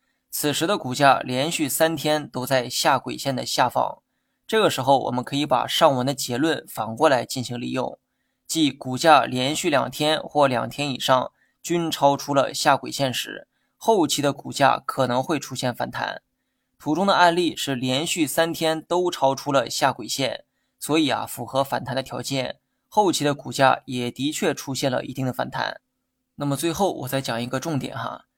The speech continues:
今天教的这些方法适用于各大指数，比如说上证指数、创业板指、深证成指等等。如果你将此方法用在个股身上，有效性会打一定的折扣，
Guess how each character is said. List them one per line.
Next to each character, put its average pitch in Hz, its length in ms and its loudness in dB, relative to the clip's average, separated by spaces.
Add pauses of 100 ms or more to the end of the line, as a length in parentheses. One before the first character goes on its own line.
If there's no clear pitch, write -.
(180)
今 180 220 -4
天 175 200 0
教 170 160 4
的 165 120 4
这 143 120 -2
些 135 160 2
方 139 240 2
法 135 280 0
适 - 240 0
用 143 180 2
于 127 140 0
各 - 200 -2
大 147 160 4
指 - 240 -8
数， 143 360 -6 (320)
比 - 80 -6
如 147 180 2
说 170 320 2
上 160 260 2
证 156 220 0
指 - 240 -6
数、 - 380 -4
创 156 200 0
业 131 140 2
板 120 240 -2
指、 131 300 -6
深 143 200 -6
证 143 160 0
成 - 280 -6
指 - 180 -6
等 117 220 -6
等。 127 240 0 (440)
如 160 160 0
果 202 140 0
你 151 100 -4
将 151 220 2
此 - 180 -2
方 151 220 2
法 127 220 0
用 139 180 -2
在 123 180 0
个 160 240 -4
股 - 140 -14
身 123 220 -6
上， 110 260 -4 (300)
有 131 240 0
效 165 200 6
性 139 200 -2
会 - 260 -6
打 110 220 -6
一 113 80 -8
定 135 100 -2
的 123 80 0
折 123 160 -8
扣， - 340 -2